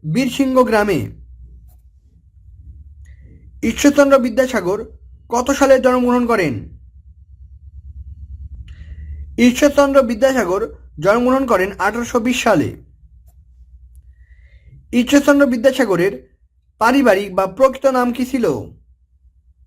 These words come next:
ঈশ্বরচন্দ্র বিদ্যাসাগরের পারিবারিক বা প্রকৃত নাম ছিল ঈশ্বরচন্দ্র শর্মা। ঈশ্বরচন্দ্র বিদ্যাসাগর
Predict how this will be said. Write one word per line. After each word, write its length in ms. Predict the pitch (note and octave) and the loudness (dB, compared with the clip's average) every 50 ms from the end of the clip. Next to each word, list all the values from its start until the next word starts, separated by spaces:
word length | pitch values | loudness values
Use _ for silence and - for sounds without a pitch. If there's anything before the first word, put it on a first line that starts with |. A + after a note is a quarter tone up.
| _ _ _ _ _ - - - - - - - - - - - - - - - - - - - - - - - - - - - - - - - - _ - - - _ - - - - | _ _ _ _ _ -20 -20 -20 -20 -20 -20 -20 -20 -20 -20 -20 -20 -20 -20 -20 -20 -20 -20 -20 -20 -20 -20 -20 -20 -20 -20 -20 -20 -20 -20 -20 -20 _ -20 -20 -20 _ -20 -20 -10 -8
ঈশ্বরচন্দ্র 480 | G3+ G#3+ G#3 - B3+ B3 B3+ B3+ B3+ B3+ | -8 -4 -2 -2 0 2 2 4 4 2
বিদ্যাসাগরের 640 | A#3 A#3 A#3+ B3 A#3 B3+ A#3+ A#3+ A#3+ B3 B3 A#3 A#3+ | 2 2 2 2 2 2 0 2 2 2 2 2 0
পারিবারিক 500 | A3 G#3 G#3 A3+ A#3 A#3 G3+ F#3+ F#3+ F#3 | -2 -4 -2 0 -2 -2 -2 -2 -2 -2
বা 120 | F#3+ F#3 | -2 -2
প্রকৃত 340 | F#3 - A#3 A#3+ A#3 A3+ B3+ | -2 -2 -4 -4 -2 -2 -2
নাম 220 | B3 A#3+ A3+ A3+ | 0 0 0 0
ছিল 320 | A3 - G#3 F3+ F#3+ A3+ B3 - _ _ _ _ _ _ _ _ _ - | -2 -2 -2 -2 -2 -4 -6 -10 _ _ _ _ _ _ _ _ _ -4
ঈশ্বরচন্দ্র 760 | B3 C4 B3+ B3+ - D4 C#4+ C#4 C#4+ C#4 C#4 C4+ C4 B3+ C4+ | -2 -2 -2 0 2 2 2 4 4 2 2 2 2 0 0
শর্মা। 460 | C4 - - A3+ G#3+ G#3 F#3+ C#3+ - - - - _ _ _ _ _ _ _ _ - - _ _ _ _ _ _ _ _ _ _ - - _ - - - - - - - - - - - | 0 2 0 0 2 0 0 -2 -4 -6 -14 -20 _ _ _ _ _ _ _ _ -20 -20 _ _ _ _ _ _ _ _ _ _ -20 -20 _ -20 -20 -20 -20 -20 -20 -20 -20 -20 -6 0
ঈশ্বরচন্দ্র 640 | A#3+ A#3+ A#3 - - D4+ C#4+ C#4+ D4 C#4 C#4 C#4 C#4+ | 2 2 2 4 2 2 2 2 2 0 2 2 2
বিদ্যাসাগর 600 | C4 A#3+ A#3 G#3+ C4 B3 - A3 F3+ F#3 G3+ G#3+ | 0 0 2 2 2 2 0 -2 -2 -2 -2 -4